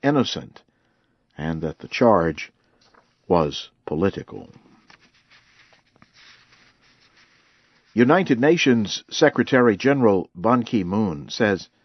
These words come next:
it is very important to make sure people in Africa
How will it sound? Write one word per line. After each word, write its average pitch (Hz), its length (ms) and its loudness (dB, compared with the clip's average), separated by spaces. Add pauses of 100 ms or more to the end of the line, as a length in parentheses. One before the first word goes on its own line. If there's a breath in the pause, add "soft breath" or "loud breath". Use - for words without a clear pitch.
(760)
it 113 160 -2
is 104 140 -6
very 147 360 4
important 107 640 -2 (640)
to - 80 -6
make 107 200 0
sure 113 600 6
people 120 380 2
in 98 180 -6
Africa 92 760 -4